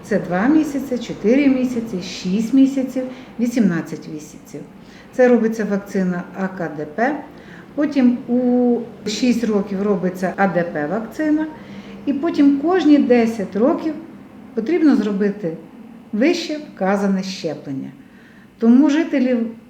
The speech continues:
громади, нашого О Т Г і наших задекларованих пацієнтів і переселенців запрошуємо до кабінету щеплень,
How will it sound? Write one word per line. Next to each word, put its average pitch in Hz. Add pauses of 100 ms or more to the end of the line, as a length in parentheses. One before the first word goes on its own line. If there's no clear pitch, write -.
(120)
громади, 196 (240)
нашого 196
О -
Т 170
Г 226 (120)
і 196
наших 190
задекларованих 170 (380)
пацієнтів 175
і 190
переселенців 175
запрошуємо 190
до 185
кабінету 170
щеплень, 214